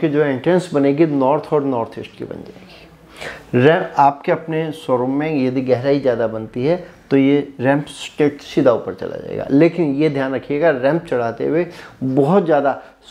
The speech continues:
स्लोप नहीं हो, लंबूतरा बने। क्या बनाना है? लंबूतरा बनाना है। इसी के साथ में अब मैं आपको बता रहा हूँ main gate, शटर आपका अपना ये पूरा बनेगा ही,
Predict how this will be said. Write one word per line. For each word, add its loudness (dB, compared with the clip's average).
स्लोप 0
नहीं -10
हो, -16
लंबूतरा 2
बने। -16
क्या 4
बनाना 0
है? -6
लंबूतरा 2
बनाना -16
है। -20
इसी 2
के 4
साथ -4
में -6
अब 6
मैं 2
आपको -2
बता 0
रहा -2
हूँ -10
main 4
gate, -12
शटर 2
आपका 0
अपना -4
ये 2
पूरा 0
बनेगा 0
ही, 2